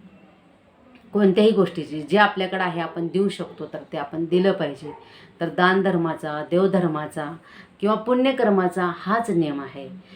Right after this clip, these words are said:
अ, की आपण निस्वार्थ भावनेने गोष्टी केल्या पाहिजेत. तर आणि तरच आपलं मानसिक आणि शारीरिक आरोग्य चांगलं राहतं. तर असंच या आजच्या गोष्टीतून आपल्या लक्षात येईल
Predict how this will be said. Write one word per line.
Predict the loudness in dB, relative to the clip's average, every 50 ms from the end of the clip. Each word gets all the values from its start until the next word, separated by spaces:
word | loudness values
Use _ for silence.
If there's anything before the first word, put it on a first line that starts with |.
| -20 -20 -16 -8 -6
अ, | -6 -4 -4 -2
की | 0 2 2
आपण | 2 2 0 0 0 2
निस्वार्थ | 2 2 2 0 0 0 2 2 2 0 0
भावनेने | 0 0 0 0 0 -2 -2 -4 -6 -6
गोष्टी | -6 -8 -8 -8 -10 -14
केल्या | -8 -4 -2 0 0 0 0
पाहिजेत. | 0 0 0 -2 -2 -4 -10 -12 -12 -16 _ -20 -20 -18 -18 -20 -20 -20 _ _
तर | 0 0 2 2 2 0 0
आणि | 0 0 -2 -2 -2
तरच | -2 -2 -2 -2 -2
आपलं | -4 -6 -4 -4 -4
मानसिक | -2 -2 -2 -2 -4 -4 -4 -4 -4 -2 -2
आणि | -4 -4 -4 -6
शारीरिक | -6 -8 -8 -8 -8 -10 -10
आरोग्य | -10 -10 -8 -8 -10 -10
चांगलं | -6 -4 -4 -4 -4 -2 0 2
राहतं. | 2 2 2 -2 -4 -4 -2 -2 0 0 -2 -6 -12 _ -20 -20 -20 -20 -20 -20 _ _ _
तर | -8 -8 -8 -8
असंच | -8 -8 -4 -4 -6 -6 -4 -6
या | -4 -2 -2 -2
आजच्या | -4 -4 -8 -8 -8 -8
गोष्टीतून | -6 -6 -8 -10 -12 -14 -12 -10 -10
आपल्या | -12 -12 -10 -10 -8
लक्षात | -8 -10 -10 -12 -14 -14 -12 -4 0
येईल | 2 2 2 0